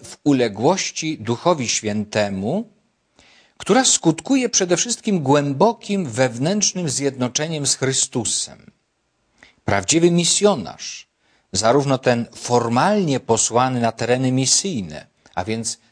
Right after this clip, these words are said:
na misję ad gentes, oczywiście po odpowiednim wielomiesięcznym przygotowaniu, jak i każdy, kto poczuwa się do odpowiedzialności za głoszenie Ewangelii w swoim środowisku,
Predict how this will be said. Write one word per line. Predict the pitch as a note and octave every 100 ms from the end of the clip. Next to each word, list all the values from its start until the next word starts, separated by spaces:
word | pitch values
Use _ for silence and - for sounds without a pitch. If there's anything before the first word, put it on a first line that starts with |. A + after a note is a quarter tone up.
| -
na | G#2
misję | A2 C3+ - A#2 G#2+ _ _ -
ad | G2+ G2+
gentes, | F#2+ D#3+ F3+ A2 - - - - - _ _ _
oczywiście | G2 - G2+ A2+ - A#2+
po | - G#2+ G2+ _ _
odpowiednim | A2 A#2+ - A2 A#2 C3+ B2+ A2+
wielomiesięcznym | A2 A#2 A2+ A2 - D3 C#3 B2+ A#2
przygotowaniu, | A2+ A2+ A2+ A2 G2+ F#2+ F2 F#2 D#3 G#3+ _ _ _ _ - - - -
jak | E3 F#3+
i |
każdy, | - A#3+ C4 A#3+ A3+ A#3 A#3 - _ _ _
kto | - E3 E3
poczuwa | E3 D#3+ - C#4 F#3+ B2+
się | C3 B2+
do | B2 C3
odpowiedzialności | C3 - B2+ C3 B2 A#2+ C3 G3 - D#3
za | B2 A#2+
głoszenie | A2+ A#2 - G#3 G3 -
Ewangelii | C3 B2+ B2+ F#3+ D3+
w | -
swoim | - - A#3 E3
środowisku, | - B2 A2+ G#2+ G2 G2 - - G3+